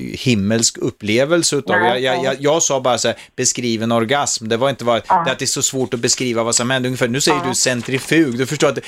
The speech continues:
Speaker 2: Ja.
Speaker 1: det, det är sån, det, det händer någonting
Speaker 2: Det snurrar
Speaker 1: med kropp.
Speaker 2: så in i helsike.
Speaker 1: Ja,
Speaker 2: Ja.
Speaker 1: just det, men det här, det är ju det ko-, det fantastiska är ju att du bara med hjälp utav andning, bara att genom att följa en instruktion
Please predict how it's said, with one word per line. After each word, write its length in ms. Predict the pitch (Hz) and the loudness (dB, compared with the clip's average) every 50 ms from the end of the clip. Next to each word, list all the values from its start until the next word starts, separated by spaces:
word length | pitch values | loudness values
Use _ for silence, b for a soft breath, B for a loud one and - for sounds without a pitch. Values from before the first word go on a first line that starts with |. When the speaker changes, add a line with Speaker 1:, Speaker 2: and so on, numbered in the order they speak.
| B B | B B
Speaker 2:
Ja. 60 | B 202 | B 2
Speaker 1:
det, 180 | 175 175 156 135 | 2 0 0 0
det 60 | 151 | -2
är 40 | 151 | -2
sån, 200 | 147 147 143 131 - B B B B - | 0 0 -2 -4 -6 B B B B -4
det, 180 | 160 160 - - | -4 -2 0 0
det 60 | 151 | -2
händer 600 | 135 110 131 180 190 196 202 202 196 185 196 185 | -2 -2 0 0 2 2 2 2 2 2 2 2
någonting 420 | 165 143 143 151 151 156 180 214 - 247 233 | 2 4 4 2 4 2 2 2 2 2 2
Speaker 2:
Det 40 | 233 208 | 2 2
snurrar 180 | 190 220 226 214 | 2 2 2 2
Speaker 1:
med 40 | 220 | 2
kropp. 120 | - 120 208 | 2 2 0
Speaker 2:
så 40 | 214 | 0
in 140 | 214 202 208 | 0 0 0
i 80 | 202 190 | 0 2
helsike. 320 | 190 170 160 - - 180 - | 0 -2 -4 -6 -10 -6 0
Speaker 1:
Ja, 380 | 160 156 196 214 226 240 247 | 0 2 2 2 2 2 2
Speaker 2:
Ja. 60 | 247 247 | 0 0
Speaker 1:
just 140 | 233 - | 0 -2
det, 60 | 202 180 | -2 -2
men 100 | 180 175 | 0 2
det 60 | 190 | 2
här, 220 | 190 208 214 170 B B B B | 2 2 0 -2 B B B B
det 60 | B | B
är 20 | 175 | 2
ju 60 | 190 | 2
det 120 | 180 180 | 2 2
ko-, 200 | - - 190 185 - | 0 2 0 -2 0
det 240 | 156 175 180 165 - | 0 0 0 0 0
fantastiska 800 | 180 180 175 - 170 147 131 - - - 202 202 - 254 240 - | -2 -2 -2 0 -2 -2 -2 -2 -2 -2 -2 0 0 0 0 0
är 240 | - 156 135 120 | 0 0 2 2
ju 220 | 113 117 135 147 - | 2 2 0 0 0
att 300 | 156 151 143 - - - _ _ _ _ | 2 0 -2 -2 -6 -16 _ _ _ _
du 380 | - 143 135 131 185 190 180 - 156 | -16 -12 -4 0 0 0 0 -2 -2
bara 340 | 147 185 185 165 131 123 | 0 2 4 4 4 2
med 160 | 135 156 190 208 | 0 0 0 0
hjälp 520 | 180 139 131 143 160 180 196 185 180 - _ _ _ _ | 0 0 2 2 4 2 2 0 -4 -8 _ _ _ _
utav 480 | - 185 175 - - - 123 113 110 - - - | -6 -6 -6 -4 0 2 2 2 2 0 -4 -4
andning, 720 | 180 190 196 175 131 104 101 101 117 143 190 220 185 147 | -2 0 0 0 -2 -4 -4 -2 0 0 2 2 2 2
bara 160 | - 190 185 | 0 0 0
att 140 | 185 - - | 0 -2 -2
genom 160 | 208 208 214 | -2 0 0
att 120 | 220 202 - | 0 -2 -4
följa 600 | - - - - 233 226 180 131 127 139 147 156 | -6 -2 2 4 4 4 4 2 0 0 0 0
en 100 | 165 165 | 0 -2
instruktion 840 | 160 156 156 - - 185 - - - - 185 226 214 156 117 | -4 -4 -2 -2 -2 -4 -4 -4 0 2 2 2 2 -2 -4